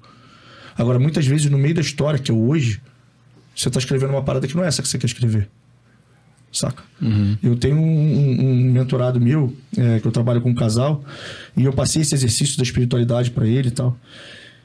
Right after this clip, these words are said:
Speaker 1: E ele é serão, sisu-, sisudão, parece que engoliu o Robocop e tal.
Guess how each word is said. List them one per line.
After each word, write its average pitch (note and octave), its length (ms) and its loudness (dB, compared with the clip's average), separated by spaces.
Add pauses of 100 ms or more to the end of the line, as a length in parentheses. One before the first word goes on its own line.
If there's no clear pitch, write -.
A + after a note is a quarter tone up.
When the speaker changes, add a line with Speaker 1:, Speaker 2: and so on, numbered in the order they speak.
(880)
Speaker 1:
E - 60 -2
ele D3+ 100 0
é D3 40 0
serão, C#3+ 500 0
sisu-, C3 420 -2
sisudão, C#3 480 0
parece D3 200 -2
que F3+ 60 0
engoliu D#3+ 220 2
o C#3+ 40 2
Robocop D3 560 0
e - 40 -6
tal. - 220 -2